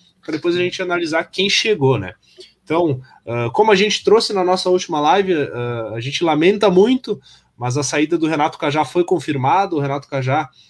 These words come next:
assim como outros jogadores do Juventude, foram para a Ferroviária, né? A Ferroviária que tem como técnico Pintado, então a Ferroviária fez a limpa no Jacônia, né? Levou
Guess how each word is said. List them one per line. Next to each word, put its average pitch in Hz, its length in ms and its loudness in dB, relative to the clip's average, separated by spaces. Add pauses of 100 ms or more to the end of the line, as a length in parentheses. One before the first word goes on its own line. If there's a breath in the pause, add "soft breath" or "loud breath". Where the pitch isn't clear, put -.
(180 soft breath)
assim 113 240 -6
como 151 200 -2
outros 160 180 -2
jogadores 147 380 2
do 143 60 -4
Juventude, 139 360 -2
foram 170 320 0
para 151 160 -2
a 139 40 -4
Ferroviária, 139 720 0
né? 135 140 -4
A 139 60 -6
Ferroviária 120 440 -6
que 127 60 -12
tem 127 140 -6
como 127 200 -6
técnico 127 380 -8
Pintado, 127 500 0
então 139 180 -2
a - 20 -4
Ferroviária 135 440 2
fez 160 200 -2
a 160 80 4
limpa 170 360 0
no 151 80 0
Jacônia, 143 460 -2
né? 131 140 -6 (580 soft breath)
Levou 123 680 0